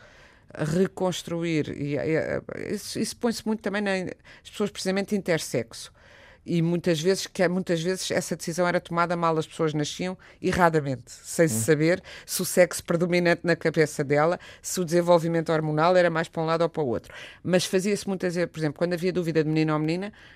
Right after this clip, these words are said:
Speaker 1: muitas vezes fazia-se, continua a fazer, quando, em bebés, as meninas, porque é mais fácil fazer artificialmente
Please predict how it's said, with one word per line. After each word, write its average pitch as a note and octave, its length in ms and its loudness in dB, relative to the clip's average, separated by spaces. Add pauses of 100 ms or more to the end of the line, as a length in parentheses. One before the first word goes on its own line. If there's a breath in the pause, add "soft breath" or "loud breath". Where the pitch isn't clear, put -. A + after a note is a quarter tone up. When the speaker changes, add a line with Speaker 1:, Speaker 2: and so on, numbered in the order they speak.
(140 loud breath)
Speaker 1:
muitas F#3 320 -2
vezes E3+ 340 -2
fazia-se, E3 400 -4
continua D3+ 440 -4
a C3+ 40 -2
fazer, C#3 480 -6
quando, - 180 -10 (180)
em C3 100 -6
bebés, C3 460 -2 (360 loud breath)
as D#3 120 0
meninas, F3 420 -2
porque - 160 -4
é F3 40 2
mais D#3+ 200 0
fácil F3 480 -4 (240 loud breath)
fazer E3 400 2
artificialmente D#3 800 0